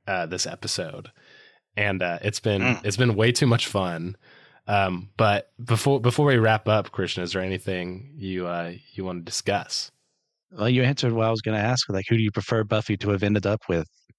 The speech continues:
Speaker 2: I mean, 'cause I'm on Team Riley.
Speaker 1: <sighs> It's so tough.
Speaker 2: 'Cause I, yeah, 'cause Angel, like, I don't approve of how they ended up in a relationship very early on, with the age difference being as huge as it was.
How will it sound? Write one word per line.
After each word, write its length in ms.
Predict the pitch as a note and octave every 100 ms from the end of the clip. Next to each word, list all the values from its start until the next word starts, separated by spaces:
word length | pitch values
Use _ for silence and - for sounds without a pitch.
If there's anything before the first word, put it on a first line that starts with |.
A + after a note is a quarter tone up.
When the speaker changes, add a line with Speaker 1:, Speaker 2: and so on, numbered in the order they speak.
| _ F#2+
Speaker 2:
I 80 |
mean, 200 | F#2 G2
'cause 200 | F#2+ G2
I'm 200 | F#2+ G#2+
on 120 | B2 B2
Team 200 | C#3 C3+
Riley. 340 | C3 C3+ F#2+ _ - -
Speaker 1:
<sighs> 40 | - - - - - - _ _ _ _ - - -
It's 140 | A2+
so 220 | - A#2+ A#2+
tough. 600 | - G#2 F2 E2+ - - _ _ - -
Speaker 2:
'Cause 140 | A#2+ A2
I, 200 | A2 - _ _ _
yeah, 180 | B2+ F#2+
'cause 260 | - C3 - -
Angel, 560 | C3+ D#3+ E3 E3 E3+ -
like, 180 | B2+ A#2 _ _ -
I 80 | G2+
don't 160 | A2+ -
approve 360 | G#2 - B2+ A2+
of 100 | -
how 260 | A#2+ B2+
they 160 | C3+ C3
ended 160 | C#3
up 140 | C#3+ C#3+
in 60 |
a 60 | C#3+
relationship 520 | C#3 D3 - D3+ D#3+
very 240 | D3 D#3+ D#3+
early 200 | D#3+ D#3+
on, 180 | E3
with 100 | D#3+
the 80 | A#2+
age 260 | A#2+ C#3 B2+
difference 400 | D3 - D#3 -
being 240 | D3+ D3+
as 100 | D3
huge 200 | D#3+ D#3
as 100 | C#3
it 100 | D#3
was. 400 | D3 E3+ F3 E3+